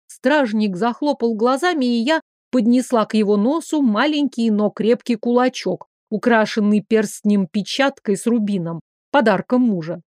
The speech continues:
Это решило дело. Он посторонился, и меня пропустили в ворота, кстати, не взяв ни монетки пошлины.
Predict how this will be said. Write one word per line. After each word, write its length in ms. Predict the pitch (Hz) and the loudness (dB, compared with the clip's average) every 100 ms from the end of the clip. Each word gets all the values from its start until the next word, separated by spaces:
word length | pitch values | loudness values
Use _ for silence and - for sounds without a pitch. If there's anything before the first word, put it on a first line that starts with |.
| _ - | _ -6
Это 260 | 302 - | -2 0
решило 540 | 254 254 - 247 247 240 | 0 -2 -2 -2 0 -2
дело. 420 | 185 208 180 175 _ _ - | -2 -4 -6 -8 _ _ -2
Он 200 | 214 202 | 0 2
посторонился, 960 | 220 214 - 202 190 214 349 339 - | 0 -2 0 2 2 2 0 -2 -2
и 100 | 202 | -2
меня 320 | 190 190 233 262 | 0 0 0 2
пропустили 720 | 233 220 202 - 226 240 220 | 0 0 -2 0 2 4 2
в 100 | 190 | 2
ворота, 500 | 196 190 190 190 185 | 0 2 0 -2 -6
кстати, 380 | - 226 220 | 0 0 2
не 260 | 220 208 214 | 2 4 2
взяв 440 | 180 185 226 220 | 2 2 2 2
ни 140 | 208 202 | 0 0
монетки 540 | 196 190 220 226 - | 0 0 0 0 -4
пошлины. 640 | 220 226 190 190 175 175 | -2 -2 0 -4 -6 -8